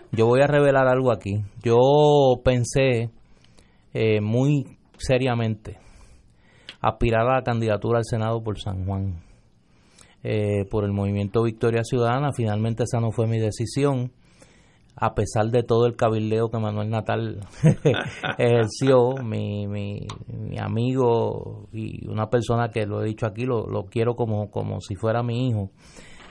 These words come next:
Eh, tomé otra determinación por, eh, de, básicamente por la opinión de las compañeras y compañeros del movimiento.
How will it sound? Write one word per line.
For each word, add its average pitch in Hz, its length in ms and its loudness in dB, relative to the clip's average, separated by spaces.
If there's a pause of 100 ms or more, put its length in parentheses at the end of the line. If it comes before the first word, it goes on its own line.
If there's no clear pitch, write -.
(140)
Eh, 107 640 2
tomé 113 300 0
otra 131 200 4
determinación 127 840 0
por, 107 320 -4 (320)
eh, 95 800 -8 (100)
de, 85 200 -16 (600)
básicamente 120 760 -2
por 113 160 -4
la 110 80 -2
opinión 107 400 -4
de 120 80 -2
las 113 100 -4
compañeras 113 580 -4
y 117 40 -4
compañeros 113 560 -2
del 110 100 -2
movimiento. 120 680 -2